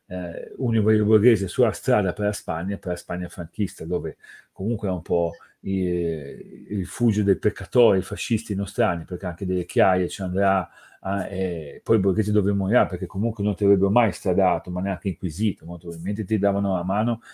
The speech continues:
e ti davano anche dei soldi nella Spagna franchista per sopravvivere.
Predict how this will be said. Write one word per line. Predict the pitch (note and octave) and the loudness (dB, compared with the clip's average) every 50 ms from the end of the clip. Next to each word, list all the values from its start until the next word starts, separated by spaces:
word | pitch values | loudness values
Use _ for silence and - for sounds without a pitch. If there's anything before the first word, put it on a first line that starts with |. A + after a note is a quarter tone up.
| - _ | -18 _
e | - G2+ | -10 -8
ti | - G#2+ | -4 0
davano | G2+ G#2 F#2 F#2 G2 | 2 2 2 2 -2
anche | F2+ - - | -2 -4 -4
dei | F#2 F2+ E2 | -4 -2 -2
soldi | - - A#2 G2 F2+ E2+ D#2+ E2+ F#2 | -2 2 2 2 2 2 -2 -4 -4
nella | F#2 F2+ F2+ F2 E2+ - | -4 -4 -4 -4 -6 -8
Spagna | - - F2+ F2 F2+ F2 | -10 -10 -10 -8 -8 -10
franchista | - - A2 G#2+ - - F#2+ E2+ E2 - - B2 A2+ | -8 -6 -6 -6 -6 -6 -8 -8 -8 -4 -2 -2 -2
per | G2 F2+ | -2 -4
sopravvivere. | - - F#2+ - B2 B2+ A2+ F#2 E2+ D#2+ G2 C3 - | -4 -4 -4 0 0 -2 0 -2 -4 -2 -2 -4 -4